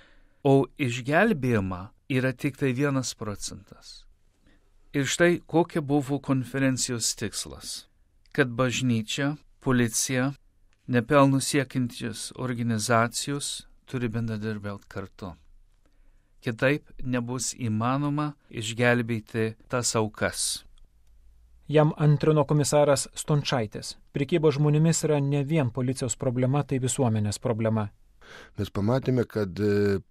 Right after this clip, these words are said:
Speaker 3: ją pavieniui išspręst šiandieną jau praktiškai tai yra neįmanoma. Pirmiausia, problema jinai yra socialinė,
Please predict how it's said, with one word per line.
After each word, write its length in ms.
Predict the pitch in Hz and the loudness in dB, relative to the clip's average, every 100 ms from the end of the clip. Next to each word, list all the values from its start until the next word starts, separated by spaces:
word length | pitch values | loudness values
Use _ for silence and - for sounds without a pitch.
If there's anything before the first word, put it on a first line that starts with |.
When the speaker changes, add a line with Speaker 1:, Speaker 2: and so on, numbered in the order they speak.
| _ _ | _ _
Speaker 3:
ją 300 | 98 110 135 131 | -2 2 2 2
pavieniui 540 | - 98 95 123 160 | 0 0 0 4 4
išspręst 500 | 113 - 107 110 104 | 4 -2 -2 -2 -2
šiandieną 480 | - 95 90 139 147 | -2 -4 -2 -2 0
jau 160 | 117 117 | 0 0
praktiškai 440 | 131 127 - 117 | -2 -6 -6 -6
tai 180 | - 123 | -4 -2
yra 100 | 113 | 0
neįmanoma. 560 | 143 127 90 80 78 - - - - - - - | 2 2 0 -4 -8 -12 -20 -20 -20 -20 -20 -4
Pirmiausia, 480 | 104 117 160 - 147 - _ | 0 2 2 2 0 -2 _
problema 500 | - 113 101 107 127 | 6 6 4 2 2
jinai 280 | 143 107 117 117 | 2 2 2 2
yra 220 | 113 110 | 2 0
socialinė, 680 | - 110 - 120 104 85 82 | 0 -2 0 0 0 -2 -8